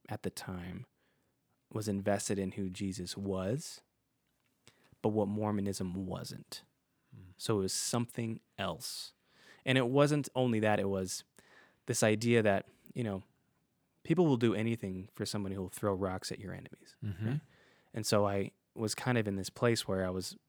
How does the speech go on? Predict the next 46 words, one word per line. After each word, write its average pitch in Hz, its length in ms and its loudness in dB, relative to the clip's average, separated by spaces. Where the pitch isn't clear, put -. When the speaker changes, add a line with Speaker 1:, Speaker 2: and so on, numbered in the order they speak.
Speaker 1:
with 107 260 -4
people 98 240 -6
who 98 100 -2
were 90 120 -2
throwing 87 260 -8
rocks 90 280 -10
at 101 60 -12
my 107 100 -14
enemies, 101 400 -6
Speaker 2:
Mm. 87 100 -16
Speaker 1:
proverbial 104 600 2
rocks. - 500 -6
You - 80 -8
know, 98 120 -2
they 95 100 0
were 98 80 2
able 95 160 0
to - 180 -8
poke 110 240 -2
holes 104 280 -2
in 98 60 -4
the 95 60 -4
Mormon 92 360 -8
story 95 440 -6
and, 90 140 -14
and 98 240 -8
in 92 160 -4
the, 92 80 -6
in 92 80 -4
the 95 60 -4
Book 92 200 -6
of 98 60 -12
Mormon 90 280 -6
and 87 60 -8
all 87 60 -10
that - 120 -10
kind 90 140 -10
of 90 80 -8
stuff. 95 220 -6
And 95 120 -8
so 95 160 -6
it 92 40 -6
was 92 160 -8
this - 240 -8
thrilling 95 500 -2
ride 92 540 -6